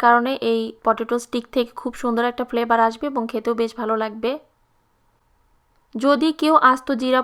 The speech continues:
পছন্দ না করেন, তো চাইলে এটা স্কিপ করতে পারেন। এখন দিয়ে দিচ্ছি সুজি, আর সুজির পরিমাণটা এখানে আমি বলে দিচ্ছি না, কারণ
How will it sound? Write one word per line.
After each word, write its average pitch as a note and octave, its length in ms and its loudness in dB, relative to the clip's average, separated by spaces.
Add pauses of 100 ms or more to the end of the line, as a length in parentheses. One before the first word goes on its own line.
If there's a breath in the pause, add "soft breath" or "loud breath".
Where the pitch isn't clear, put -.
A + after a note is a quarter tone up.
পছন্দ A#3+ 300 0 (160)
না A#3 60 2 (120)
করেন, A#3+ 220 0 (100)
তো C4 60 2 (100)
চাইলে A#3 260 2
এটা A3+ 200 -2
স্কিপ A#3 280 -8
করতে A#3 200 0 (100)
পারেন। A3 240 0 (1120)
এখন A#3+ 320 2
দিয়ে C4 220 2
দিচ্ছি B3 240 -6 (100)
সুজি, A#3+ 340 -4 (520)
আর A3+ 200 8
সুজির C#4 340 0
পরিমাণটা C#4+ 500 2
এখানে B3+ 260 -4
আমি B3 100 0 (120)
বলে A#3 240 4
দিচ্ছি A#3 360 -4
না, B3 60 2 (140)
কারণ A3+ 260 4